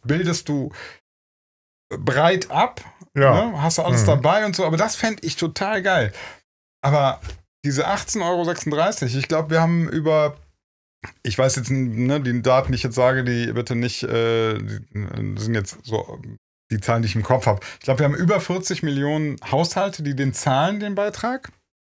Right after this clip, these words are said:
Speaker 1: Achtzehn Euro noch was. Also die haben irgendwie, glaub ich, über achthundert Millionen Monatsbudget.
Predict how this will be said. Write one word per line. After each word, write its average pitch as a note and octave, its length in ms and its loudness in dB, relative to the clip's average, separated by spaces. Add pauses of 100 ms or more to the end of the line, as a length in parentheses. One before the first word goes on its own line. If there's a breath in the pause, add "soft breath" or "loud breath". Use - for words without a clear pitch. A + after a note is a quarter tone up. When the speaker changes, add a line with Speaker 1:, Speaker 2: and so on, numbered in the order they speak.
(920)
Speaker 1:
Achtzehn E3 280 2
Euro D#3 180 4
noch E3 180 0
was. G#3+ 180 -2
Also C#3 180 -4
die D3 140 2
haben F#3 160 2
irgendwie, E3+ 360 2
glaub D3 300 2
ich, E3+ 200 -2
über E3 300 0
achthundert E3 420 -2
Millionen D3+ 720 0 (560 loud breath)
Monatsbudget. G#2 1080 0